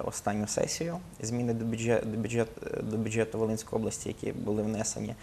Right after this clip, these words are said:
там зазначається, що сто двадцять тисяч надається для придбання класу фізики і математики. Я думаю, якщо казначейство проплатить, це буде нормально. Зараз проведемо роботу, нам вони вже надійшли. Ми зможемо значно покращити матеріальну базу в плані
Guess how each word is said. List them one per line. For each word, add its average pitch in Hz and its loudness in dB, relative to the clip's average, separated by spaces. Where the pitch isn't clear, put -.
там 113 2
зазначається, 107 4
що - 0
сто - -4
двадцять 107 4
тисяч - -4
надається 101 0
для 107 6
придбання 107 4
класу 95 4
фізики 127 -2
і 98 0
математики. - -4
Я 101 -2
думаю, 107 0
якщо 98 -4
казначейство 101 -2
проплатить, 123 -2
це - 0
буде 101 0
нормально. 107 0
Зараз 101 2
проведемо 101 0
роботу, 101 -2
нам 107 4
вони 104 2
вже 104 0
надійшли. 104 -2
Ми 107 0
зможемо 107 2
значно 113 2
покращити - -4
матеріальну 98 -2
базу 110 0
в 98 -6
плані 101 4